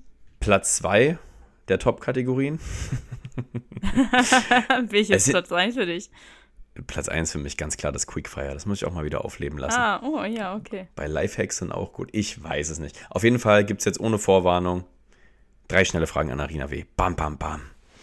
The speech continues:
Speaker 1: Und ich hab mir überlegt, ich hab eine tiefer gehende Frage,
Speaker 2: Mhm.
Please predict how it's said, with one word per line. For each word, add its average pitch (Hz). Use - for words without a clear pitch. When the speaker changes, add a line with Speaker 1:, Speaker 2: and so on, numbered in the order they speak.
Speaker 1:
Und 131
ich 95
hab 101
mir 104
überlegt, 90
ich -
hab -
eine 85
tiefer 113
gehende 139
Frage, 147
Speaker 2:
Mhm. 196